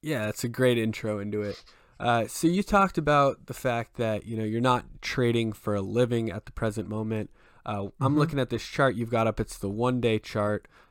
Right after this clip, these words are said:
Speaker 1: Uh, you know,
Speaker 2: Yep.
Speaker 1: it, it, my assumption would be that you're taking longer-term swing trades. I could be wrong here.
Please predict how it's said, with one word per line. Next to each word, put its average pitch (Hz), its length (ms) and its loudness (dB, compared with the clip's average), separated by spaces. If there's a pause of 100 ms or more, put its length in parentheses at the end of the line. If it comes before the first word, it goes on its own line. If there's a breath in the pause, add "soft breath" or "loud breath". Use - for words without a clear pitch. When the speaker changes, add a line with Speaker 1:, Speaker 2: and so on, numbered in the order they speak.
(140 soft breath)
Speaker 1:
Uh, 101 60 -4
you 98 160 -2
know, 131 80 0
Speaker 2:
Yep. 143 260 2
Speaker 1:
it, 113 180 -12
it, 117 220 -10 (240)
my 123 200 0
assumption 151 760 2
would 117 180 0
be 113 240 2
that 104 360 0
you're 107 120 -8
taking 107 560 -4
longer-term 110 800 0
swing 110 360 -4
trades. 101 400 -4
I - 60 -14
could 147 240 -2
be 123 120 2
wrong 107 280 2
here. 104 300 -2